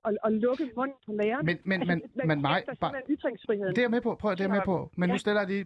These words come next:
Speaker 2: et, et, et konkret spørgsmål. Er det ikke også
Speaker 1: Mm.
Speaker 2: lidt det, øh, I gør? Øh, ved at sige, at det ikke skal være obligatorisk, fordi I netop siger, at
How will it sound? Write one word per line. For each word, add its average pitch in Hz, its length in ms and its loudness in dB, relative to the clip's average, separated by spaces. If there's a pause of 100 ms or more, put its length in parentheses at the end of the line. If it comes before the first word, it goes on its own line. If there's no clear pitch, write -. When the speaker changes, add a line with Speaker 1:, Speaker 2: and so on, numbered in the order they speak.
(140)
Speaker 2:
et, 135 160 -2
et, 147 100 -2
et 143 120 -2
konkret 147 300 0
spørgsmål. 151 380 0 (300)
Er 123 40 -2
det 131 40 2
ikke 160 140 2
også 254 140 2
Speaker 1:
Mm. 214 40 0
Speaker 2:
lidt 214 180 -2
det, 220 140 2 (320)
øh, 135 260 2 (120)
I - 20 -4
gør? 208 160 2 (1160)
Øh, 147 180 -2
ved 185 60 2
at 185 100 2
sige, 185 220 0
at 180 80 -2
det 175 80 0
ikke 196 100 -4
skal 196 100 -4
være 175 60 2
obligatorisk, 170 640 -2
fordi 165 180 2
I 160 40 2
netop 156 300 2
siger, 170 380 0
at 143 220 -2